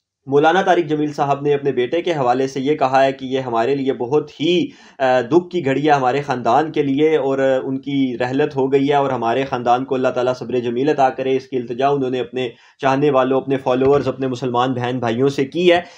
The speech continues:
लेकिन उन्होंने भी ये नहीं कहा कि मेरे बेटे ने खुदकुशी कर ली या मेरे बेटे को कत्ल कर दिया गया, तो अब हार्म बन गया है। अब डॉक्टर जो, डॉक्टर साहब जो आईजी पंजाब हैं,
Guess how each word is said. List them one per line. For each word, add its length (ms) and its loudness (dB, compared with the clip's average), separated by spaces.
लेकिन 460 2
उन्होंने 420 -2
भी 140 -8
ये 160 4
नहीं 240 0
कहा 260 0
कि 140 -2
मेरे 240 2
बेटे 300 0
ने 120 0
खुदकुशी 480 -4
कर 220 2
ली 200 -2
या 180 8
मेरे 240 2
बेटे 280 0
को 100 0
कत्ल 340 -2
कर 180 0
दिया 260 0
गया, 200 0
तो 80 4
अब 120 4
हार्म 300 4
बन 380 -2
गया 200 2
है। 120 -2
अब 480 4
डॉक्टर 440 2
जो, 260 4
डॉक्टर 280 -4
साहब 220 -2
जो 120 -2
आईजी 260 0
पंजाब 520 4
हैं, 300 0